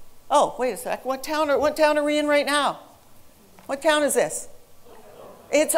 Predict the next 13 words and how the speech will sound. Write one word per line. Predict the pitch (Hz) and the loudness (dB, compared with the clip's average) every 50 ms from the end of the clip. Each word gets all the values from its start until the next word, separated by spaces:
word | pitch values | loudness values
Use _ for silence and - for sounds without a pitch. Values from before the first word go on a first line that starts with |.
| - - | 0 8
Oakville, | - 311 320 370 403 381 - - - - - 262 220 202 185 175 - - | 12 12 12 12 12 10 6 0 -6 4 6 8 10 10 8 6 4 2
exactly. | 247 208 - 208 208 247 262 285 320 359 349 - - 247 202 147 120 - - - - - - - - - - - | 2 0 0 0 4 6 8 8 8 8 6 2 0 -2 -2 -2 -4 -8 -14 -16 -16 -16 -16 -16 -16 -16 -10 2
Oakville | - 196 208 196 - - - 220 226 202 160 - - - - - - - - - - - - - - - - _ _ _ _ - | 4 6 6 6 2 0 6 10 10 10 10 8 2 -4 -6 -6 -6 -8 -10 -12 -12 -16 -20 -20 -20 -20 -20 _ _ _ _ -8
is, | 190 185 - - - | -8 -8 -6 -4 -2
I | 185 | 0
don't | 190 202 214 | 0 0 -2
know | 214 208 | -2 -4
what | 202 196 | -4 -2
that | 202 196 190 202 | -2 -2 -2 -4
is. | 202 - - - | -4 -8 -8 -10
It's | 202 - | -10 -12
Punjabi | - - 202 190 185 - 220 214 226 233 226 247 226 208 | -8 -8 -6 -6 -4 0 2 4 4 4 2 0 -4 -2
or, | - 170 165 160 | -2 0 -2 -2